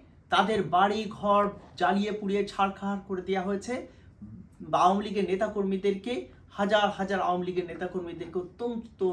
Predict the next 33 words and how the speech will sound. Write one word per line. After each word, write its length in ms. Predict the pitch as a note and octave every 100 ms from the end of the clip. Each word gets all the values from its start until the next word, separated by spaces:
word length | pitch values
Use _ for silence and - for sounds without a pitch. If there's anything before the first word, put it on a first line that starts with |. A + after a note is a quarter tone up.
| D#3
নৃশংসভাবে 680 | D3+ - A3 - D#3+ D#3+ D#3+ D3+
হত্যা 220 | - C3+
করা 140 | B2+ B2
হয়েছে 280 | A#2+ G#2 - - - - - - - -
এবং 220 | C3+ E3 G#3 C4+ - - _
তাদের 220 | D3 D3 C3
বাড়িঘর 360 | C#3 D#3+ D#3 D3+ C3
জ্বালিয়ে 280 | B2 B2 B2
পুড়িয়ে 220 | A2+ A2
দেওয়া 160 | A#2 A#2+
হয়েছে। 240 | - F#3+ - - - - B2+
মব 160 | D3 E3 D3+
জাস্টিসের 480 | D3+ D#3 E3 - D#3 D3+
মাধ্যমে 320 | D3 D3+ F#3 F3
যেখানে 260 | E3 F3 D#3
সেখানে 260 | E3+ E3+ D#3 C#3+
মানুষকে 320 | D3+ F3 - D#3
অত্যাচার 340 | - E3 E3 D3+
নির্যাতন 340 | D3+ D#3 D#3 D#3
করা 120 | D#3+ E3
হচ্ছে, 240 | D#3+ - A#3 A3+ - - - -
মব 160 | C#3 F3+ D#3
জাস্টিসের 460 | F#3 - F#3+ - F3
মাধ্যমে 320 | E3+ E3 F3+ F3+ -
যেখানে 280 | F#3+ F#3+ F3+
সেখানে 220 | F3+ F3 D#3+ E3+
যার 160 | F3 F3
তার 140 | F3 D#3 D3+
বাড়িতে 260 | D#3+ E3 D#3
ঢুকে 240 | D#3+ E3+ G3+ - - - -
অত্যাচার 400 | F#3 - F#3 F3 D#3
নির্যাতন 400 | D#3+ - D#3+ E3 D#3
করা 120 | D#3+